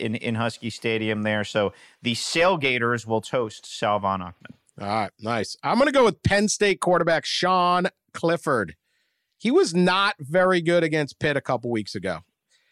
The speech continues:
Speaker 2: Team struggled offensively. There was a lot of criticism sent to him. Took the bye week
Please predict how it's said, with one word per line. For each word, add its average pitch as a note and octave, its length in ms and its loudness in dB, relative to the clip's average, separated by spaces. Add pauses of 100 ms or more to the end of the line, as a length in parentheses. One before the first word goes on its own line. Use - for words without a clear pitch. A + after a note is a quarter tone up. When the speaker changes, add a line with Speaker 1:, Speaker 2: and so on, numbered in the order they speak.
(200)
Speaker 2:
Team F#3+ 220 0
struggled E3+ 400 0
offensively. D#3 680 0
There C#3 120 2
was B2 80 2
a A#2+ 60 2
lot C#3+ 340 4
of C3 100 -2
criticism G3+ 640 2
sent F#3+ 320 0
to F#3+ 220 2
him. F3 260 2 (440)
Took - 180 -2
the C3+ 100 0
bye F3+ 360 4
week F#3 440 0